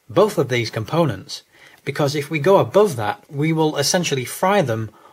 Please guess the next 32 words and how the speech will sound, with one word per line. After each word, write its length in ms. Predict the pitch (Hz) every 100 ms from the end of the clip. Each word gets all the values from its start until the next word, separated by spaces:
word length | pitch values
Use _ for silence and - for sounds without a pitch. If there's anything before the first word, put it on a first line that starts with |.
| _
or 560 | - 147 131 120 117 117 - _
they 240 | - 135 135
will 180 | 139 135
get 240 | 123 -
very, 300 | 120 156 180
very 300 | 147 131 120
hot, 460 | - - 95 - - _ _ _ 120
and 140 | 120
that's 220 | 170 165
not 220 | 156 139
good. 220 | 123 98 - - -
We 100 | 135
need 140 | 165 180
to 100 | 165
make 140 | 147
sure 220 | - 139
we 220 | 123 131
are 220 | 131 120 120
within 300 | 123 170 160
the 100 | 110
limits 420 | 104 104 - - - - -
and 440 | 135 127 123 120 - _ _ -
ideally 560 | 131 180 170 120 113 -
well 240 | 143 139
below 520 | 113 127 160 147 107 - _ 131
the 220 | 127 120
power 380 | 120 - 131 117
rating 460 | 107 107 113 104 95 _ -
of 220 | 110 101
these 220 | 107 104
components. 580 | - 117 165 123 104 - -
So 500 | - 220 151 110